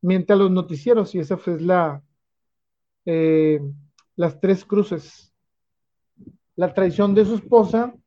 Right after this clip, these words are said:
la cuchillada del amante, digamos,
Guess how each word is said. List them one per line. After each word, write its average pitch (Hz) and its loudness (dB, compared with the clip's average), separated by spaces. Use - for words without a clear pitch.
la 165 -4
cuchillada 196 2
del 165 -2
amante, 214 2
digamos, 220 -2